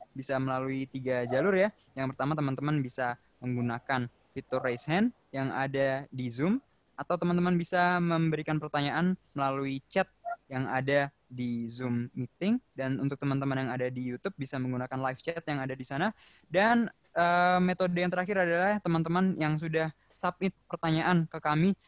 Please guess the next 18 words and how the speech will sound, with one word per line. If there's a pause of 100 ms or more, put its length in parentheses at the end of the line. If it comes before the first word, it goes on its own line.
(140)
melalui
Google
Form,
itu
akan
diakomodasi
juga. (560)
Oke, (160)
kalau
gitu
teman-teman,
sekarang
sudah
boleh (800)
mulai (280)
tanyakan
pertanyaan-pertanyaan
kalian.